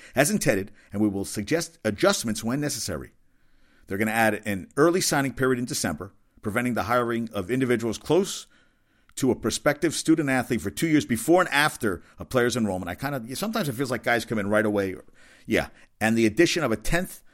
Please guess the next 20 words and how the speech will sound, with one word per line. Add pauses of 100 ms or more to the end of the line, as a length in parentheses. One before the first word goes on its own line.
(100)
assistant
coach
for
F (120)
B
S (100)
programs. (580)
Also (280)
covered
the
controversial
satellite
camps,
which
have
faced
backlash
from
some
coaches